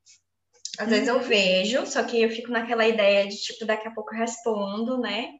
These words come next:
Speaker 1: Por exemplo, vou entrar agora no atendimento, não consigo parar pra responder essa mensagem. E aí pode ser que isso
Speaker 2: Sim.
Speaker 1: se perca aí durante uns dias. E aí o máximo que eu faço é, por exemplo, dizer que eu não tinha visto.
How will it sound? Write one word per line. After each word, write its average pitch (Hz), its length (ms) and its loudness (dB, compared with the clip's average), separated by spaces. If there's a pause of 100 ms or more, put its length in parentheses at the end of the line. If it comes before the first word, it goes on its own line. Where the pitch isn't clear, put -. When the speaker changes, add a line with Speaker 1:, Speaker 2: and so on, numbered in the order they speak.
(220)
Speaker 1:
Por 208 100 -4
exemplo, 202 300 -2
vou 202 120 0
entrar 240 280 2
agora 226 300 4
no 233 100 4
atendimento, 247 880 0
não 190 160 -6
consigo 226 500 -6
parar 196 340 0
pra 220 100 -10
responder 214 360 -8
essa 196 180 -10
mensagem. 196 560 -4 (380)
E 202 100 -6
aí 196 200 0
pode 226 200 -6
ser 214 140 -2
que 247 120 -4
isso 247 160 0
Speaker 2:
Sim. 269 60 -6
Speaker 1:
se - 160 -12
perca 247 340 0
aí 262 120 0
durante 254 380 -2
uns 311 160 -6
dias. 190 320 -4 (560)
E 196 80 -10
aí 202 120 -2
o 214 40 -4
máximo 220 340 0
que 254 80 -6
eu 262 60 -4
faço 254 260 -4
é, 254 60 -8
por 262 100 -6
exemplo, 262 300 0
dizer 262 220 -4
que 277 80 -10
eu 269 40 -6
não 269 120 -6
tinha 302 260 -4
visto. 240 500 -2